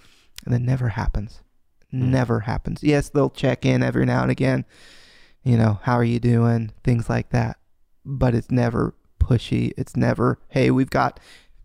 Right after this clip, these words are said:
Speaker 1: five more calls waiting for you," you know? And so that's the first thing that I noticed, and I was super grateful for. This was the first time I could get into a home,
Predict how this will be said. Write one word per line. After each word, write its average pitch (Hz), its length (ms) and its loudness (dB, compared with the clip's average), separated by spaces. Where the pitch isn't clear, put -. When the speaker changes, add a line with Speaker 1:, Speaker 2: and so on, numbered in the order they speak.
Speaker 1:
five 127 200 2
more 120 180 0
calls 131 280 0
waiting 131 260 0
for 123 180 2
you," 120 220 2
you 131 220 0
know? 117 220 -2
And 107 180 2
so 113 300 0
that's 127 260 2
the 117 120 0
first - 420 -2
thing 110 300 0
that 117 160 2
I 120 120 0
noticed, - 500 -6
and 117 160 2
I 117 80 6
was 113 120 2
super 127 480 0
grateful - 380 -4
for. - 240 -4
This 139 220 0
was 131 100 0
the 127 100 0
first - 360 0
time 123 340 2
I 117 140 0
could - 140 -2
get 123 160 4
into 120 320 0
a 120 60 2
home, 113 380 -2